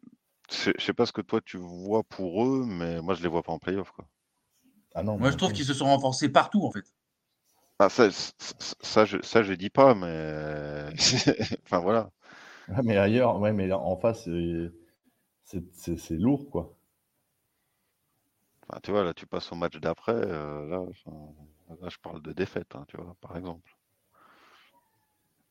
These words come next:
Speaker 1: Mais les Browns, pour moi, non.
Speaker 3: Ok,
Speaker 1: On,
Speaker 3: bah,
Speaker 1: on
Speaker 3: écoute,
Speaker 1: doit les
Speaker 3: on,
Speaker 1: battre parce qu'on a le maillot,
Speaker 3: on
Speaker 1: on a
Speaker 3: verra
Speaker 1: le
Speaker 3: ça,
Speaker 1: maillot
Speaker 3: les gars.
Speaker 1: throwback.
Speaker 2: Non, mais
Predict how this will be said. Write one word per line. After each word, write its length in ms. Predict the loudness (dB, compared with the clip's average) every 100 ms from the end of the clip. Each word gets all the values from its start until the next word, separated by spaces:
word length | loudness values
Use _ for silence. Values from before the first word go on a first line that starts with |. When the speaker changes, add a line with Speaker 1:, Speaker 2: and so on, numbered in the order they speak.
| _ _ _ -20 -20 _ _ _ _ _ -14
Speaker 1:
Mais 200 | -6 -6
les 80 | -4
Browns, 260 | -2 -2 -4
pour 140 | -8 -8
moi, 220 | -6 -6
non. 240 | -8 -12 -14 -6
Speaker 3:
Ok, 240 | -4 0 2
Speaker 1:
On, 80 | 2
Speaker 3:
bah, 80 | 2
Speaker 1:
on 60 | 2
Speaker 3:
écoute, 140 | 4
Speaker 1:
doit 140 | 8 12
les 100 | 10
Speaker 3:
on, 60 |
Speaker 1:
battre 160 | 8 0
parce 120 | -4
qu'on 140 | 0 4
a 40 |
le 60 | 6
maillot, 220 | 6 4 2
Speaker 3:
on 60 |
Speaker 1:
on 40 | 4
a 40 |
Speaker 3:
verra 200 | 6 6
Speaker 1:
le 60 | 2
Speaker 3:
ça, 140 | 0
Speaker 1:
maillot 80 | 0
Speaker 3:
les 60 |
gars. 100 | 0
Speaker 1:
throwback. 400 | -2 -6 -12 -16 _ _ _ _ _ _ -20 -20 -20 _ _ 2
Speaker 2:
Non, 160 | 4
mais 220 | 6 2